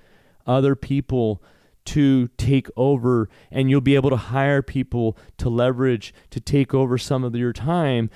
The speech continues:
So that way, your business continues to run and grow, but more importantly, you do not forget to neglect the ones you love the most.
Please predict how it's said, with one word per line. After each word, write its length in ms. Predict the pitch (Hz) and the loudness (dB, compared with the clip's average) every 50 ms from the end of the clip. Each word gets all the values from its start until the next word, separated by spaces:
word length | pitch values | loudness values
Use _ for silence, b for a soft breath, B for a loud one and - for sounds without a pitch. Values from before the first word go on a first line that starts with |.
| B B | B B
So 300 | B - - - 170 156 | B -8 -2 0 2 4
that 280 | 143 151 156 156 147 - | 4 4 2 2 0 0
way, 680 | 135 131 147 151 160 160 160 151 135 123 117 117 113 107 b b b b b | 2 2 4 4 4 4 4 4 4 4 2 2 0 -2 b b b b b
your 160 | 139 139 139 | 2 4 4
business 680 | 113 101 139 160 185 170 160 160 135 127 120 - - - b b b | 4 4 4 4 4 4 2 2 2 2 0 -2 -4 -8 b b b
continues 640 | - 143 131 - - 165 175 165 160 160 156 131 - | -4 -4 -2 0 2 4 4 4 4 4 2 0 0
to 160 | - - 139 | 0 0 2
run 440 | 127 117 143 151 151 151 147 147 143 | 2 2 2 2 2 2 0 0 -2
and 260 | - - 123 120 110 | -2 -2 0 0 2
grow, 520 | - 139 170 196 185 160 139 131 127 127 120 | 2 2 4 4 4 4 4 4 4 2 2
but 200 | 110 120 123 - | 2 0 -2 0
more 200 | 143 147 151 135 | 0 0 2 2
importantly, 680 | 123 - - - 185 180 160 120 127 123 120 117 107 - b b b b | 2 2 2 4 4 4 2 0 0 -2 -2 -2 -2 -4 b b b b
you 120 | 120 120 107 | -4 -4 -2
do 200 | 95 - 127 131 | 0 0 2 2
not 320 | 135 135 131 - - _ _ _ _ - | 2 2 2 0 -2 _ _ _ _ -4
forget 420 | 135 139 117 117 120 117 - _ | -2 -2 0 2 0 0 0 _
to 100 | - 127 | -6 -4
neglect 560 | 123 123 120 98 110 110 107 101 - _ _ _ | -4 -2 -2 -2 -2 -2 -2 -2 -4 _ _ _
the 140 | - - 123 | -4 -2 -2
ones 340 | 113 107 107 107 107 107 101 | 0 0 0 0 0 -2 -4
you 120 | 110 113 | -4 -2
love 180 | 101 98 95 87 | -2 0 -2 -2
the 80 | 95 98 | -2 -4
most. 560 | 110 110 95 73 - 101 - - - _ | -4 -4 -4 -6 -8 -12 -16 -20 -20 _